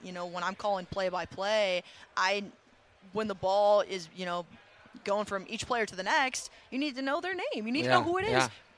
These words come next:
Speaker 1: in a fraction of a second.
Speaker 2: Yeah.
Speaker 1: So
Speaker 2: I, I got a scenario for you then. Play-by-play.
Speaker 1: Okay. Mm-hmm.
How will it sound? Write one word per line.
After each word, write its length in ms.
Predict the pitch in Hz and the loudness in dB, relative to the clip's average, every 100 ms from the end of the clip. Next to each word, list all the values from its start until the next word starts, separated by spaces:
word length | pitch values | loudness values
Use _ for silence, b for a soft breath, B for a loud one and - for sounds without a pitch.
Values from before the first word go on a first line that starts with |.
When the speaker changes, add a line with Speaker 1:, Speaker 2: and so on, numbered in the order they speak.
| _ | _
Speaker 1:
in 240 | 277 294 277 _ _ _ - _ _ | -2 -2 -4 _ _ _ -20 _ _
a 80 | 233 196 - - - | -8 -8 -16 -20 -2
fraction 360 | 254 294 - | 0 0 -2
of 60 | 294 | -2
a 60 | 320 | -2
second. 320 | 415 - - - | -6 -8 -12 2
Speaker 2:
Yeah. 240 | 135 131 | 4 4
Speaker 1:
So 460 | - 214 196 190 - | 0 -2 0 0 -4
Speaker 2:
I, 100 | - - - | -6 -6 0
I 80 | 143 | 4
got 100 | 160 | 4
a 60 | |
scenario 400 | 151 147 147 160 | 4 2 2 2
for 160 | 139 127 | 2 -2
you 60 | 120 | -6
then. 200 | 117 101 - | -8 -10 -4
Play-by-play. 500 | 139 147 131 - 113 | 2 4 4 2 -6
Speaker 1:
Okay. 80 | 104 - - - | -10 -18 -20 -6
Mm-hmm. 220 | 254 247 | -2 -2